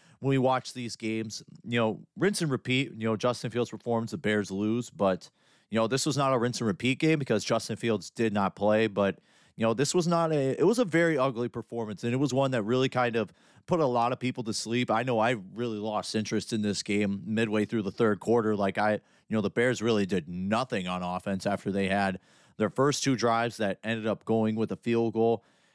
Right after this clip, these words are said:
and then Byron Pringle was able to find the end zone. Nice to see Byron Pringle making an appearance in the Bears passing game, along with Chase Claypool. He had a nice thirty-six yard game, but,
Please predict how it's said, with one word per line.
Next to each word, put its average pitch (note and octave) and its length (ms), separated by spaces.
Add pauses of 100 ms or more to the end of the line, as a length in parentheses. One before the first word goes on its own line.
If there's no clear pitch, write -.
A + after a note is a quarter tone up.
(140)
and G#2 80
then G2+ 100
Byron G#2+ 360
Pringle A2+ 420
was G2+ 180
able A2 200
to G2+ 60
find G#2 300
the G2+ 100
end G#2+ 140
zone. A2 200
Nice B2 240
to C3 60
see A#2+ 180
Byron G#2+ 360
Pringle G#2+ 460 (340)
making A#2 320
an A2 60
appearance A2 460
in A2 120
the G2+ 120
Bears G#2 520 (300)
passing A#2 320
game, G#2+ 200
along C3+ 280
with C#3+ 140
Chase C3+ 260
Claypool. C3+ 420
He C3 120
had B2+ 140
a A#2 60
nice A#2 260
thirty-six A2 580
yard A2 200
game, G#2 320
but, G2 240